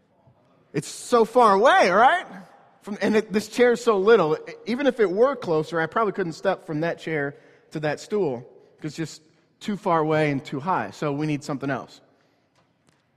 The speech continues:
Luckily, there was a chair here. I don't know how it got here, but it's here. So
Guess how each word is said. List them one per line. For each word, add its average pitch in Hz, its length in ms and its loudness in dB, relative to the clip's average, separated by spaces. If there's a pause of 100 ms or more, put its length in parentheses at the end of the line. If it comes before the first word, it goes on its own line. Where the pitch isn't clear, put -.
Luckily, 151 500 -4 (560)
there 160 120 0
was 156 160 -2
a - 20 -10
chair 185 320 0
here. 117 180 -4
I 123 120 -4
don't 165 100 -6
know 147 60 -4
how 143 160 -4
it 139 60 -8
got 143 180 -8
here, 92 140 -14 (300)
but 120 120 -16
it's - 120 -20
here. 135 220 -14 (1000)
So 165 480 0